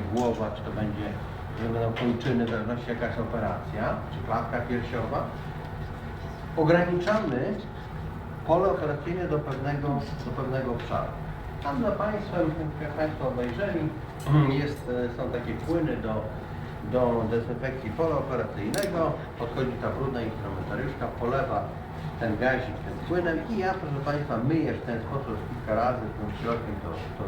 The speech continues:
to pole operacyjne. Ten środek sobie tam wysycha, albo się go troszeczkę jeszcze podsusza i następnie,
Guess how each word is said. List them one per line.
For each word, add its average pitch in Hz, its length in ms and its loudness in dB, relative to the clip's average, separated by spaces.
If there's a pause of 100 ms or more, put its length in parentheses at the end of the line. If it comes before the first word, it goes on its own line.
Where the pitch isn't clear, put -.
to 110 60 -2 (120)
pole 117 240 2
operacyjne. 139 640 0 (680)
Ten 120 140 0
środek 107 320 0 (100)
sobie 98 200 -4 (100)
tam 92 120 -2 (300)
wysycha, 170 440 0
albo - 220 -2
się - 140 -4
go 151 140 -2
troszeczkę - 420 -6
jeszcze - 160 -4 (120)
podsusza - 460 -2 (120)
i - 40 4 (120)
następnie, 175 440 -4